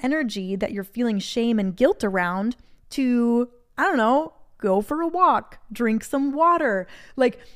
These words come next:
you can use that energy to do helpful things for your body rather than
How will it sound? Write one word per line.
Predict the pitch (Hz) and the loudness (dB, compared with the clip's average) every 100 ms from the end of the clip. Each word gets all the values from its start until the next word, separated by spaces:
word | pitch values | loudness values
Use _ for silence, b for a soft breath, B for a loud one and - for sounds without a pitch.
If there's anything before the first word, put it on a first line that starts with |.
| B - | B -14
you | 214 254 | -6 -4
can | 277 254 196 | -2 -4 -4
use | 185 196 277 311 311 | -6 -2 0 0 0
that | 294 214 - | -2 -4 -2
energy | 220 226 202 208 196 190 - _ _ _ _ _ | -4 -4 -4 -6 -8 -8 -14 _ _ _ _ _
to | - 214 | -6 -4
do | 175 170 202 220 233 240 262 262 _ _ _ _ _ _ _ _ _ | -6 -4 0 2 2 0 -4 -10 _ _ _ _ _ _ _ _ _
helpful | - 226 220 - 202 | -4 -2 -2 -4 -6
things | - 196 196 220 226 392 | -4 -6 -4 -6 -8 -12
for | - 202 | -8 -6
your | 180 180 | -4 -6
body | 170 170 170 190 247 320 - - _ _ _ | -6 -6 -4 -4 -6 -10 -16 -20 _ _ _
rather | 220 214 208 | 0 0 0
than | 202 190 185 | -4 -4 -6